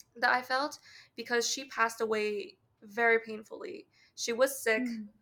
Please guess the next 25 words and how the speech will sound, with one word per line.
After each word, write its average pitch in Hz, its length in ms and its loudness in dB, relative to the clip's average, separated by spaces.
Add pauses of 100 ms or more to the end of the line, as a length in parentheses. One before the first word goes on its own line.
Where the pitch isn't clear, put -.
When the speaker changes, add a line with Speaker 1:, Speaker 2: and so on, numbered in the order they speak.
(260)
Speaker 1:
you 226 120 -4
know, 202 220 0
and 208 160 -4
she, 214 400 -2
um, 196 520 0 (560)
she - 160 -6
was 262 160 -2
hospitalized 214 1000 0
and 214 240 -6
on 214 120 -4
treatments 208 520 -6
for, 202 140 -4
like, 208 200 -4
ten 220 280 -8
days 214 240 -2
straight, 202 420 -4
and, 202 140 -10
like, 190 300 -10 (520)
I 214 340 2
just - 420 -2 (180)
basically 220 920 0 (220)
had 226 140 0
to 226 100 -4
rush 214 340 -2
her 208 480 -2